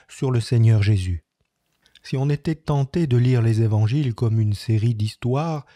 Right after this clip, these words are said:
dont on peut tirer une norme pour le comportement, un repère pour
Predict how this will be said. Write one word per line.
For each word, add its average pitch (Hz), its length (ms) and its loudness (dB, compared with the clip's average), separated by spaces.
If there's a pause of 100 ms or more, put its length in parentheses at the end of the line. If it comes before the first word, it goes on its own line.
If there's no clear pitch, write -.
(120)
dont 113 240 -2
on 113 140 0
peut 117 180 0
tirer 117 640 -2 (180)
une 113 220 -2
norme 113 580 0
pour 110 220 -4
le 110 80 -2
comportement, 123 800 -6
un 110 80 -2
repère 123 720 -4 (260)
pour 110 340 -2